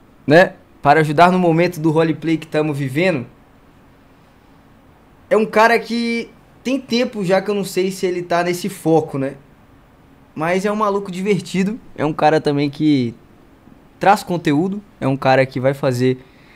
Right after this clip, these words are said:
as paradas girarem, né? Mas é um cara que vocês vão ter que dar chances pra ele, porque eu não sei como que é a fita. Mas eu acho que é um cara bom no final do dia,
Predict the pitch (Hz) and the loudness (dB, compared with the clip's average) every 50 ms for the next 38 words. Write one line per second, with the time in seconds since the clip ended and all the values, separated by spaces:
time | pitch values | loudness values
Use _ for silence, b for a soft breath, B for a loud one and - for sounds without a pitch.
0 | B B B B B - 135 - - - 131 127 123 120 120 117 113 - 127 120 | B B B B B -6 -4 -2 2 2 4 4 4 4 2 0 -4 -6 -6 -4
1 | 131 156 160 143 131 131 160 180 190 196 196 - _ _ 131 147 175 - - _ | 0 0 2 2 4 4 4 2 2 -2 -6 -12 _ _ -6 -6 -6 -8 -12 _
2 | _ _ _ _ _ _ _ _ _ _ _ _ _ _ _ _ _ 165 175 180 | _ _ _ _ _ _ _ _ _ _ _ _ _ _ _ _ _ 0 2 4
3 | 185 202 233 - - - - - _ - - 170 185 185 185 170 165 165 165 - | 4 2 2 0 -6 -12 -18 -20 _ -4 -2 -2 0 2 4 4 4 4 2 0
4 | 180 170 180 175 165 170 160 160 160 143 151 180 - - - 165 156 143 135 - | -4 -4 -2 -2 -2 -4 -6 -6 0 0 0 0 0 -2 -2 -2 0 0 -2 -4
5 | - - - - - 117 117 113 107 104 - - - 123 135 147 160 160 151 147 | -10 -16 -14 -8 -4 -2 -2 -2 -2 -4 -8 -8 -4 -2 -2 0 0 -2 -2 -2
6 | 143 123 - - - - - 98 147 170 185 185 - - 151 147 139 135 - - | -4 -6 -8 -14 -20 -20 -14 -12 -8 -8 -8 -8 -6 -4 -4 -4 -4 -6 -10 -18
7 | _ _ _ _ _ _ - - - 139 151 160 135 - - 143 127 123 127 127 | _ _ _ _ _ _ -10 -4 -2 -2 -2 -2 -4 -2 2 4 6 6 6 4
8 | 139 143 - - - 82 120 - - - 135 127 - - 107 - - _ _ _ | 2 -2 -8 -12 -10 -8 -8 -8 -6 -4 -4 -4 -4 -6 -12 -16 -16 _ _ _
9 | _ - - - - 143 180 196 196 190 190 - - 208 202 208 202 185 180 180 | _ -20 -20 -12 -6 -4 -2 0 0 -2 -2 -2 -4 -4 -4 -4 -4 -6 -2 -2
10 | 196 190 175 165 160 143 139 - - - _ _ _ _ 127 131 127 - 143 131 | -2 0 0 0 0 0 0 -4 -10 -20 _ _ _ _ -10 -10 -10 -8 -6 -4
11 | 131 131 135 135 131 113 113 104 101 - | -4 -4 -4 -6 -10 -10 -10 -10 -12 -14